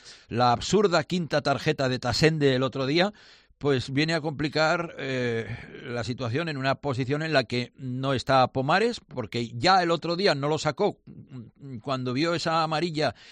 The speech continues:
eh, Tasende, pues cambió a el lateral izquierdo en la segunda mitad y sacó a Juan Sebastián,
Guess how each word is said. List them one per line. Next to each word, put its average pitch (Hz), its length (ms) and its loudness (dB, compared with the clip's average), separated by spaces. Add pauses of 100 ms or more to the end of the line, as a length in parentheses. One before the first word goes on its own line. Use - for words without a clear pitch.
(180)
eh, 123 1080 0
Tasende, 156 520 -2 (800)
pues - 200 -8
cambió 127 600 2 (180)
a 113 540 -6 (140)
el 131 160 -2
lateral 131 300 2
izquierdo 151 320 0
en 127 60 -4
la 120 80 -2
segunda 139 340 -4
mitad 170 400 0
y 123 160 -8
sacó 123 280 0
a 143 60 6
Juan 120 240 -2
Sebastián, 156 540 -4